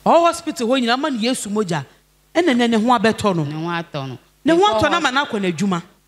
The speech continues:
Speaker 2: They say they are, was starting kɔ adwuma
Speaker 1: Ɔno deɛ
Speaker 2: kakra.
Speaker 1: tɔfe, tɔfe na ɔtɔn.
Speaker 2: Tɔfe, tɔfe na ɔtɔn.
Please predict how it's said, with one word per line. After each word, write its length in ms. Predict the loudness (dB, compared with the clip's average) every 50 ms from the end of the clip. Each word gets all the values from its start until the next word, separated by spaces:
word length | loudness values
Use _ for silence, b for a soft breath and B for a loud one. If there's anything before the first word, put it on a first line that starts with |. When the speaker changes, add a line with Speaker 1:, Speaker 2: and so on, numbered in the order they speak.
| _ _ _ _ _ -10
Speaker 2:
They 100 | -10 -8
say 200 | -6 -6 -6 -4
they 160 | -2 -2 -2
are, 180 | -2 -2 -4 -4
was 160 | -6 -6 -6
starting 360 | -6 -6 -6 -6 -6 -8 -8
kɔ 240 | -4 -4 -4 -4 -2
adwuma 340 | -4 -4 -4 -4 -4 -6 -2
Speaker 1:
Ɔno 220 | -2 0 0 0
deɛ 120 | 0 -2 -2
Speaker 2:
kakra. 40 | -2 -2 -2
Speaker 1:
tɔfe, 140 | -2 -4 -4
tɔfe 280 | -4 -4 -4 -4 -4
na 60 | -4 -4
ɔtɔn. 360 | -4 -4 -4 -4 -4 -4 -4
Speaker 2:
Tɔfe, 240 | -6 -6 -8 -8 -8
tɔfe 340 | -8 -10 -12 -10 -10 -10
na 220 | -8 -8 -8 -10
ɔtɔn. 60 | -12